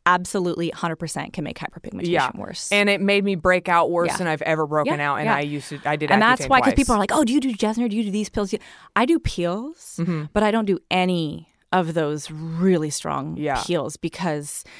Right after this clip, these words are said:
Speaker 1: they cause some amount of inflammation,
Speaker 2: Yes.
Speaker 1: and that inflammation can mean more hyperpigment
Speaker 2: Yeah.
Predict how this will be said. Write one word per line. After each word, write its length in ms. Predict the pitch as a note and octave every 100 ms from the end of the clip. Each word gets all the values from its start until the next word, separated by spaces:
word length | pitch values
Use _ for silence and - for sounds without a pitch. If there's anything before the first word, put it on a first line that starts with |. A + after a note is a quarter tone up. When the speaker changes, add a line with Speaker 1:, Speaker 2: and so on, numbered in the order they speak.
| - _ - - -
Speaker 1:
they 120 | F#3+
cause 440 | - F3 E3 E3
some 440 | - - - E3+ E3
amount 220 | D#3 -
of 80 | D#3+
inflammation, 640 | D#3 - D3+ D3+ D#3+ -
Speaker 2:
Yes. 340 | D3+ - G#3+ E3+
Speaker 1:
and 140 | E3
that 120 | C#3+
inflammation 480 | D#3 E3+ D#3 D#3 E3+
can 220 | - D#3+
mean 180 | D#3 D3+
more 240 | D#3 G3 A#3
hyperpigment 580 | A3+ G3+ F#3+ F3+ F3 E3
Speaker 2:
Yeah. 240 | D3+